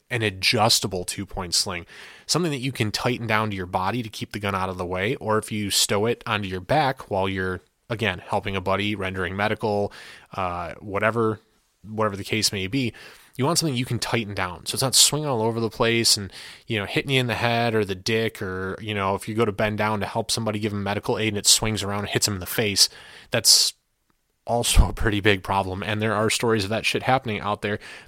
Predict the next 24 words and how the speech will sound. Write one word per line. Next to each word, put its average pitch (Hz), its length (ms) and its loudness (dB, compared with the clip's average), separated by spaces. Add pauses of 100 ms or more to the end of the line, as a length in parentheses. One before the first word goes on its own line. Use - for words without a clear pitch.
because 120 240 4
people 110 240 0
have 101 200 -2
cheap, - 280 0
shitty 98 460 0
slings. 98 560 2 (960)
Don't 165 320 0
get - 160 2
something 156 260 4
with 127 240 -2
bungee 120 420 2
retention 120 520 0
built 120 260 0
in. 104 140 -2
That 120 180 -4
bungee 117 320 2
retention 117 460 -2
shit 113 360 2
doesn't 113 400 0
fucking - 540 -4
matter. 95 400 -2
It 123 140 -4
really 127 340 4
doesn't. 101 460 0